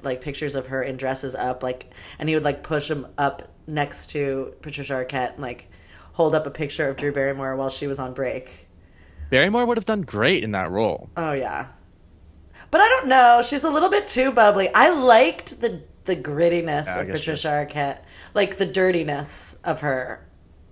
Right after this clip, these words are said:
Speaker 1: a little bit. Like, I, it's believable to me that
Speaker 2: Yeah.
Speaker 1: she, that she was an escort. Whereas Drew Barrymore, I don't really, I mean, I think she would have been great,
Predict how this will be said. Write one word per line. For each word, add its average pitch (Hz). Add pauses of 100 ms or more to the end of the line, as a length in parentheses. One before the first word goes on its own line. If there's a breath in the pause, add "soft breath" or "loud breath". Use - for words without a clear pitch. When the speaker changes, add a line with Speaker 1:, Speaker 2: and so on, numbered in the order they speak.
Speaker 1:
a -
little 143
bit. 135
Like, 151
I, 185
it's 220
believable 214
to -
me 165
that 147
Speaker 2:
Yeah. 127
Speaker 1:
she, 151 (400 loud breath)
that 170
she 175
was 156
an 156
escort. 143 (320)
Whereas 202
Drew 247
Barrymore, 277
I 190
don't 226
really, 214 (880)
I 226
mean, 240
I 233
think 254
she 226
would 190
have 170
been 165
great, 139